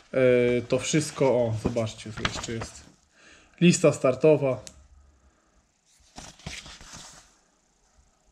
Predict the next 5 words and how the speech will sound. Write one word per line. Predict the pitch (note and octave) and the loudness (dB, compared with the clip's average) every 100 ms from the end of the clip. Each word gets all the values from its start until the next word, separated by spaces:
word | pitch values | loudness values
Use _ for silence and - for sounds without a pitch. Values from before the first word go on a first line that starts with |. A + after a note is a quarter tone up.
| _ _ _ _ _ _ _ | _ _ _ _ _ _ _
Naprawdę | F#3 F3 D3+ C#3 C#3 | 0 6 6 6 2
uważam, | C3 C#3 B2+ C3 B2 | 4 2 2 -2 -4
że | A#2+ | -4
to | B2+ | -2
jest | B2 A#2+ - - | 0 -2 -6 -20